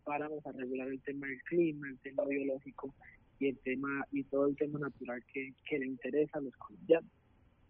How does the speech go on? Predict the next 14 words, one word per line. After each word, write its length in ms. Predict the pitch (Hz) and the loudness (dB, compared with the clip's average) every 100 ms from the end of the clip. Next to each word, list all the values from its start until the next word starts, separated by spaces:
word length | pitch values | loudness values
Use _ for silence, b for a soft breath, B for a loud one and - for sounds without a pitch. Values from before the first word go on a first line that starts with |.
| - - - | -20 -12 0
La 80 | 139 | 0
segunda 400 | 143 139 156 185 | 2 0 2 2
razón 340 | 160 - 214 - _ _ _ _ _ _ - | 0 -2 -8 -8 _ _ _ _ _ _ -8
es 100 | 143 | 2
porque 260 | 170 160 165 | 4 4 2
nosotros 520 | 139 135 151 - 147 | 0 2 0 2 2
los 100 | 147 - | 2 -2
cumaraleños 440 | 135 123 120 131 139 | -8 -6 -2 -4 -4
tenemos 280 | 127 123 123 127 | -4 -4 -4 -6
una 120 | 135 | -8
actividad 380 | 143 127 117 107 | -4 -2 0 0
agropecuaria 840 | 117 127 - 127 - 139 - - _ - _ _ - | -2 -4 -4 -8 0 0 0 -8 _ -20 _ _ 0
y 100 | - | 0
turística 600 | - 254 208 - - 208 | 2 2 2 2 -8 -12